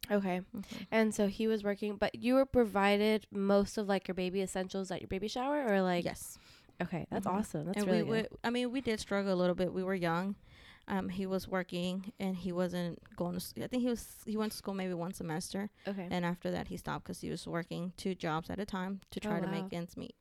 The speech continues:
Speaker 2: Mm-hmm.
Speaker 1: Wow. Okay. And so did you have any complications with your pregnancy?
Speaker 2: No. Like, Devin's pregnancy was perfect. Like, I would go to school, come home,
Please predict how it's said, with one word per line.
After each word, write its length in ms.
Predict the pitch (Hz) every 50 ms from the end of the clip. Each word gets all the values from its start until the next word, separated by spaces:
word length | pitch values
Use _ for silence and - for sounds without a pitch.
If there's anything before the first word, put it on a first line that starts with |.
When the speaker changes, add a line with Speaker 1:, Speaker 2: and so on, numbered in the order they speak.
| _ -
Speaker 2:
Mm-hmm. 260 | 175 180 175 - - - - _ _ _ _ _
Speaker 1:
Wow. 320 | - 196 185 185 175 185 - _ _ _ _ _ - - _ _
Okay. 380 | 196 196 - 190 170 165 180 - _ - - - - - -
And 160 | 233 254 233
so 420 | - 254 247 254 247 247 233 - - - - - _ - - - - - - 208
did 160 | 240 226 -
you 100 | 247 247
have 140 | 240 240 247
any 120 | 254 240
complications 560 | - 226 220 208 220 - 208 196 202 - 208 196
with 120 | 202 190
your 80 | 190 190
pregnancy? 640 | - 202 202 196 220 214 214 - - 254 262 262 - -
Speaker 2:
No. 320 | - 190 180 160 - - - -
Like, 200 | 185 180 190 226 _ _ _
Devin's 560 | 202 190 185 202 208 220 220 226 226 220 -
pregnancy 680 | - 196 180 175 180 180 180 - - 185 175 175 175 175
was 420 | 165 165 165 156 156 160 - - -
perfect. 480 | - - 143 165 - - - - - -
Like, 240 | - - - - -
I 140 | 170 180
would 320 | 185 196 208 220 226 226 -
go 140 | 202 190 190
to 60 | 202
school, 400 | - - - 190 180 180 180 180
come 180 | - 202 190 185
home, 480 | 190 185 175 170 175 175 170 175 190